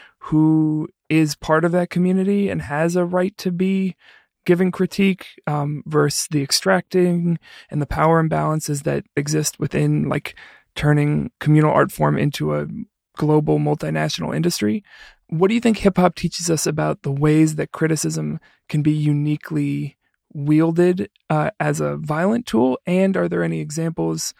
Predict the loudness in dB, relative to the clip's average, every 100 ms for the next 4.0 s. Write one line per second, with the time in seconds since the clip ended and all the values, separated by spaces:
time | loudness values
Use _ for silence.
0 | -20 -20 _ -2 0 0 0 2 2 0
1 | -4 -4 -6 -4 -2 -2 -2 -4 -2 -2
2 | 0 -4 -4 -6 -6 -6 -8 -6 -6 -8
3 | -6 -8 -6 -8 -6 -6 -6 -4 -4